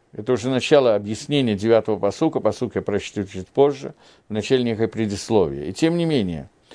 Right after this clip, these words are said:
это огромный хесед по отношению к тем из народов мира, которые удостоятся такой великой милости Всевышнего,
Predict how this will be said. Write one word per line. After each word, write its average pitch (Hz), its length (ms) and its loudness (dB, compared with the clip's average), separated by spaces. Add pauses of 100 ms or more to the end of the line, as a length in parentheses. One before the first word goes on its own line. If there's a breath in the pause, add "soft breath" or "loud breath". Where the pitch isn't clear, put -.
(260 loud breath)
это 160 280 4
огромный 202 500 2
хесед 156 680 -2
по 110 140 2
отношению 110 600 -2
к - 60 -20
тем 107 300 -2 (280 soft breath)
из 104 180 -2
народов 117 420 2
мира, 127 220 2
которые 98 340 0
удостоятся 104 600 -2
такой 98 380 -4
великой 95 420 -4 (480 soft breath)
милости 120 460 0
Всевышнего, 104 680 -2